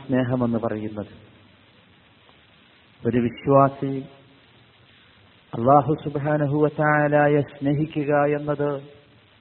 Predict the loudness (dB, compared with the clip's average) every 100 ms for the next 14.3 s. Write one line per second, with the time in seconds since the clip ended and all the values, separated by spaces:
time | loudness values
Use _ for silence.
0 | _ _ _ _ _ _ _ _ _ _
1 | -4 2 4 4 2 0 -2 -6 -6 -4
2 | -2 -2 0 0 0 0 0 0 -2 -2
3 | 0 2 2 -2 -8 -6 -4 -4 -4 -4
4 | 0 -2 -2 -2 -2 -6 -18 -20 _ -20
5 | _ -20 _ _ _ _ _ _ _ -4
6 | 0 2 2 -2 -2 -2 -4 -2 -2 -2
7 | -2 -2 -2 -2 -2 -2 -4 -4 -2 -4
8 | -4 -8 -8 -8 -10 -14 -20 _ _ _
9 | _ _ _ _ _ _ _ _ _ _
10 | _ _ _ _ -20 0 2 4 4 4
11 | 6 6 6 4 2 2 4 2 0 -10
12 | -20 -20 -20 _ _ _ _ _ _ _
13 | _ _ _ _ _ -6 0 4 4 6
14 | 6 2 -2